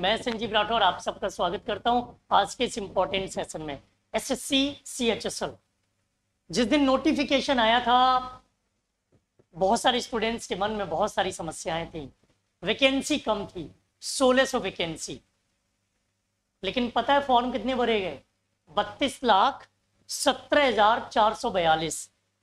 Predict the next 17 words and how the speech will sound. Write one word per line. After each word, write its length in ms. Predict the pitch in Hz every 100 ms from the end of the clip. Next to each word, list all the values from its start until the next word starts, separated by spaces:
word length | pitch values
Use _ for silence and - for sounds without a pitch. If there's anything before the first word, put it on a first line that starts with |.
| -
बत्तीस 680 | 160 214 214 - 320 311 269
लाख 440 | 220 214 - - -
सत्रह 520 | - 233 - 285 269
हजार 400 | 220 208 233 -
चार 260 | 247 196 214
सौ 500 | - 285 320 - - -
बयालीस 640 | 180 208 190 202 190 - _ _ -
ये 80 | 226
फॉर्म 360 | 226 196 202
भरे 240 | 156 156 143
गए। 180 | 135 - _ _ _
अब 140 | 226 -
सोलह 480 | - 240 240 277 262
सौ 240 | - 240
के 120 | 233
हिसाब 380 | 233 190 233 208
से 200 | 202 262